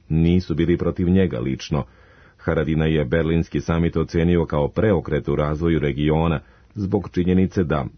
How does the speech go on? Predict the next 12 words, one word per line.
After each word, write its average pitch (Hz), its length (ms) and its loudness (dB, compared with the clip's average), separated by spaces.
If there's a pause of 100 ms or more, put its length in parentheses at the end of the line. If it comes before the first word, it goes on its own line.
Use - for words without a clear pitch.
prema 67 280 -2
njegovim 76 360 0
rečima, 85 440 0 (300)
već 113 280 -2
postoji 87 540 0
ozbiljna 80 480 0
investicija 67 800 -2
u 69 120 -2
dijalog 69 480 -2
Beograda 64 440 -6
i 64 80 -6
Prištine. 62 560 -8